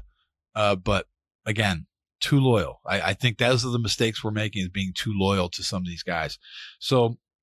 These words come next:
all that, again, all those offensive woes being said, let's talk about the bright spot here. Let's talk about our pitching staff. So again, we ran some more numbers here. As far as runs allowed,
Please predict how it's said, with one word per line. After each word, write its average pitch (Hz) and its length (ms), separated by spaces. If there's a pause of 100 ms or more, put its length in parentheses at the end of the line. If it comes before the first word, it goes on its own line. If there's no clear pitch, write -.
(440)
all 135 160
that, 147 260
again, 135 240
all 131 140
those 143 180
offensive 123 540
woes 123 240
being 117 240
said, 107 180
let's 110 220
talk 120 240
about 110 340
the 95 80
bright 92 300
spot 76 300
here. 69 120
Let's 92 220
talk - 240
about 107 180
our 87 80
pitching 90 320
staff. - 360
So 98 320 (360)
again, 120 440 (540)
we 123 120
ran 143 320
some 151 160
more 135 160
numbers 127 400
here. 104 260 (640)
As 117 140
far 156 240
as 143 100
runs 139 360
allowed, 123 520